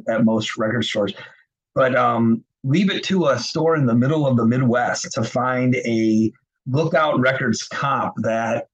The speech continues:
you know, you tend to never find in the Midwest 'cause it was such a big thing out on the West Coast, with the booklet in it.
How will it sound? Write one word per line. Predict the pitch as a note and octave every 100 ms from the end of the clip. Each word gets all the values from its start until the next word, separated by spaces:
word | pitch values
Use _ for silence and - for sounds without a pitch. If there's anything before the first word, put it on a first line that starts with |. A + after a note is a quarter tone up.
| -
you | B2
know, | G#2+ G#2+ A#2+
you | A#2 A2
tend | D3+ C#3
to |
never | A#2 B2+ C3
find | G#2+ A#2+ A2+
in | A2
the | G#2+
Midwest | A2 G#2 G#2+ G#2+ G#2
'cause | A#2 A2
it | A2+
was | A2+ A2 -
such | C3+ A#2+
a |
big | A#2 A2+ -
thing | A#2+
out | A2+ A2
on | G#2+
the | G#2+
West | A2+ -
Coast, | C3+ B2 A2+ - - - _ _ -
with | C3 A#3 B3 - - _ _ _ _ -
the | B2+
booklet | C#3 F3 B2+ A2
in | G2+
it. | F#2+